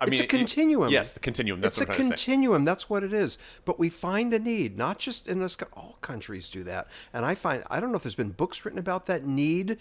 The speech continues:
Speaker 1: I'm sure
Speaker 2: to
Speaker 1: there
Speaker 2: not,
Speaker 1: have
Speaker 2: there
Speaker 1: been.
Speaker 2: has to be. There has to be. Yeah. Hey, one more. Well, a very similar thing. Um, I fucking hate the holidays.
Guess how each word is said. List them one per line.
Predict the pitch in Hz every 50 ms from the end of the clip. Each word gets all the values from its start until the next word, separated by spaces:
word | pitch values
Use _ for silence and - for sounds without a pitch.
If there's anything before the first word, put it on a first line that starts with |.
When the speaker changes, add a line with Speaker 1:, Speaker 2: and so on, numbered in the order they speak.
| - 127
Speaker 1:
I'm | 120 104
sure | - - 110 -
Speaker 2:
to |
Speaker 1:
there | 156 160
Speaker 2:
not, | 143 151
Speaker 1:
have | 151 123
Speaker 2:
there | 123 120
Speaker 1:
been. | 120
Speaker 2:
has | 113 - -
to | 110
be. | 104 104
There | 117 120
has | 120 -
to | -
be. | 113 113
Yeah. | 123 127 113 - - - - -
Hey, | 185 180 151 123
one | 135 160 180
more. | 185 180 170 143 120
Well, | 120 107 117 120 127 -
a | 139
very | 120 156 170 165
similar | - - 175 170 175 170
thing. | 170 - 180 185 214 226 - - - - - - -
Um, | - 143 139 135 135 131 131 135 135 135 _ - - - - - - - - _ _ _ _ - - - - -
I | 190
fucking | - - 214 - - 131 113
hate | 127 117 113
the | - 82
holidays. | - 87 82 80 76 78 82 85 87 - -